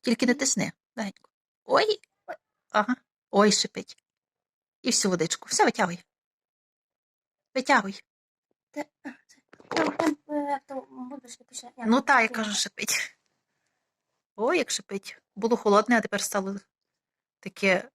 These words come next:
Speaker 1: навіть не тепле, трошки більше до гарячого.
Speaker 2: Та, чую,
Speaker 1: О.
Speaker 2: шипить.
Speaker 1: Чуєш, як шипить?
Speaker 2: Ага.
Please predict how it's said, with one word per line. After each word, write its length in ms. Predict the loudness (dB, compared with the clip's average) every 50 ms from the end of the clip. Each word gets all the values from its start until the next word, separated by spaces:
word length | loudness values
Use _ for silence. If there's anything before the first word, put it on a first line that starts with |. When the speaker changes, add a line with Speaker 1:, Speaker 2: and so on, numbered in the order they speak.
| _ _
Speaker 1:
навіть 360 | -8 -2 0 2 2 2 0
не 60 | -4 -4
тепле, 320 | -2 -2 -2 0 -2 -4
трошки 300 | -4 -4 -8 -8 -8 -8
більше 220 | -12 -8 -8 -8
до 100 | -6 -4
гарячого. 560 | -2 -2 -2 -2 -4 -8 -10 -16 -18 _ -20 -20 _ _ _ _ _ _ _ _ _ _ _ _ _ _ _ _ _ _ _ _ _ _ _ _ _ _ _ _ _ _ _ _ _ _
Speaker 2:
Та, 160 | -12 -12 -10
чую, 260 | -10 -14 -16 -16 -14
Speaker 1:
О. 40 | -12
Speaker 2:
шипить. 380 | -14 -14 _ _ -20 _ _ _ _ _ _ _ _ _ _ _ _
Speaker 1:
Чуєш, 220 | -2 0 2 4 4
як 140 | 2 0 0
шипить? 280 | -4 0 0 0 2
Speaker 2:
Ага. 200 | 2 -2 -6 -8